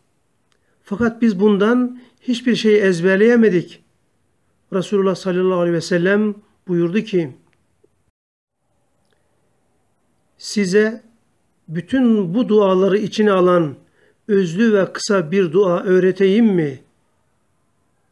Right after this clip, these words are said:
Şöyle dua edersiniz. "Allahümme inni es'elüke min hayri ma se'eleke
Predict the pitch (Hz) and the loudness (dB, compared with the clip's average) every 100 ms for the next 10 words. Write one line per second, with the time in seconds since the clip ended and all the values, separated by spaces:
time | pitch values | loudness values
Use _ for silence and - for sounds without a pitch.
0 | _ _ _ 247 254 214 180 196 190 180 | _ _ _ -4 0 2 2 2 2 2
1 | 180 165 190 170 151 - _ _ _ _ | 0 0 0 0 0 -8 _ _ _ _
2 | _ _ _ _ _ _ _ _ _ _ | _ _ _ _ _ _ _ _ _ _
3 | 180 185 214 214 214 247 233 208 233 233 | -8 -2 0 0 2 2 2 0 2 4
4 | 240 220 196 175 180 - 214 220 220 202 | 4 6 4 2 -4 -4 -2 -2 0 0
5 | 180 196 190 - 226 220 202 175 165 196 | 2 2 0 -2 0 2 2 0 0 0
6 | 196 185 175 - 277 254 190 170 175 139 | 0 0 -2 -6 -6 -2 -2 -2 -6 -10